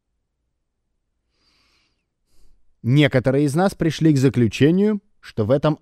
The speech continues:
определённо что-то есть». Так вот, если люди яростно нападают на что-то, то практически всегда находятся другие люди,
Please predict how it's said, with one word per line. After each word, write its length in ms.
определённо 1200
что-то 440
есть». 420
Так 160
вот, 160
если 260
люди 340
яростно 460
нападают 540
на 120
что-то, 380
то 100
практически 680
всегда 600
находятся 640
другие 460
люди, 380